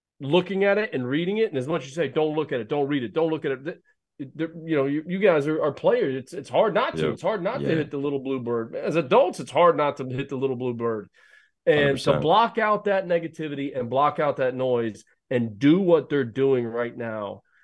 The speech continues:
Speaker 1: that's a credit to those guards, those players that stayed in the program to stick with it, and that coaching staff. It's impressive, man. And, you know,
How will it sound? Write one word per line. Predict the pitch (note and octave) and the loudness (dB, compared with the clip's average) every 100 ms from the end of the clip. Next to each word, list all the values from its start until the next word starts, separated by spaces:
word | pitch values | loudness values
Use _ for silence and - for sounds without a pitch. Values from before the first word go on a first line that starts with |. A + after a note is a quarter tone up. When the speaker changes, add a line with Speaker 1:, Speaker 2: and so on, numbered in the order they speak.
| - | -2
Speaker 1:
that's | C#3 D3+ | 0 2
a | C#3+ | 0
credit | D3+ D3 C#3+ C#3+ | 4 6 6 2
to | - | -2
those | A#2+ A#2 A2+ | -2 -2 -4
guards, | D3 D3+ D3+ C3+ | 2 4 4 2
those | B2+ G#2+ | -6 -8
players | - D3+ D3 D3+ | -8 0 0 0
that | B2+ | -4
stayed | - - - C3+ E3+ | -12 -14 -4 -2 0
in | F#3 | -2
the | F3+ | -4
program | F#3 F#3 F3 F#3+ | -2 -2 -2 -4
to | C3+ | -8
stick | - - F3 E3+ D3+ | -14 -4 -4 -2 -2
with | D#3+ | 0
it, | F3 F3+ - - _ | 0 -2 -12 -20 _
and | D3 C#3+ D3 | 2 4 4
that | C#3 B2 | 2 0
coaching | C#3+ D3 - A2+ | -2 -4 -4 -12
staff. | - C3 A#2+ A2+ - _ _ - | -10 -6 -4 -4 -8 _ _ -6
It's | E3+ G#3+ | 0 4
impressive, | G3 - E3 D#3+ B2 G#2+ | 2 4 4 4 -4 -10
man. | A#2+ A2+ A#2 A2+ | -8 -6 -4 -4
And, | A2 G#2+ _ _ _ | -6 -10 _ _ _
you | D#3 | 2
know, | C3+ B2+ B2 | 6 4 2